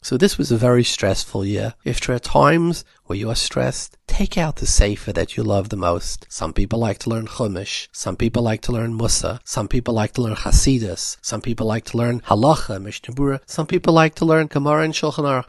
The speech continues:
Whatever it is, you have the choice to connect with the portable homeland of the Eden. Wherever you are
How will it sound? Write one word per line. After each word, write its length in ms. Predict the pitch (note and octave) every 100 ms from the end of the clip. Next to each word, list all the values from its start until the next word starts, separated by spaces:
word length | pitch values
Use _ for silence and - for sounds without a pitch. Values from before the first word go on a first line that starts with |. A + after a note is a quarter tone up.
| _
Whatever 440 | A#2 A#2+ C#3+ D#3
it 80 | D#3
is, 320 | E3 F#3 - - _
you 380 | G#2 C#3+ D#3+ B2+
have 280 | A#2 A#2
the 80 | A2
choice 640 | - - A2+ F2 - - -
to 120 | -
connect 680 | - - B2+ C3+ A#2 - -
with 80 | -
the 80 | G#2
portable 560 | - B2 C3 B2+ A#2 G2+
homeland 600 | B2 A#2+ A2 G2+ F#2+ F2
of 100 | -
the 100 | F2
Eden. 380 | D2+ C2 - - _ _ _ _ -
Wherever 500 | C3+ B2+ D#3+ D#3+ G3
you 260 | F3+ F3+
are 460 | C#3+ A2 F2+ G2